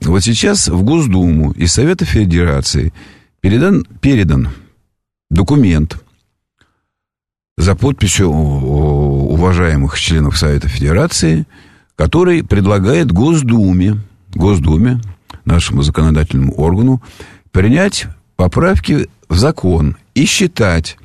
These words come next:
оправдание сталинских преступлений экстремизмом. Да, значит, вот, Леонид, и представьте на секундочку,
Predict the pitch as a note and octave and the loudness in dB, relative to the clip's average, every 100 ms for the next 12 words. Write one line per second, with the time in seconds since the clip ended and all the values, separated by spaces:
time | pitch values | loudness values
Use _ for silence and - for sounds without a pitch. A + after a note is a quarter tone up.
0 | - _ - - _ G#2 G#2+ D3+ C#3+ C#3 | -20 _ -20 -20 _ -2 0 0 2 0
1 | C#3 G2+ D#2+ D#2 - F#2+ D#2 C#2+ - - | 2 2 0 -2 -2 0 0 -2 -2 -4
2 | - - C2+ - - D#2 G2 D#3 D3+ - | -4 -6 -4 -4 -6 -2 0 2 2 0
3 | - _ D#2 F#2 - G2+ G#2 D#2+ C#2 - | -4 _ -4 -2 -2 0 2 2 0 -4
4 | - - _ _ _ _ _ _ _ _ | -6 -8 _ _ _ _ _ _ _ _
5 | _ _ _ _ D#2 F2 C#2 - D2+ F2 | _ _ _ _ -2 0 0 0 0 0
6 | F#2+ G2+ E2 F#2 G2 E2 - D2 - - | 0 0 0 0 2 0 0 -4 -4 -2
7 | D#2+ - C#3 B2 F#2 F2 G2+ G#2 D#2+ A#1+ | -2 0 -2 0 0 0 -2 0 0 -2
8 | - E2+ | -6 -8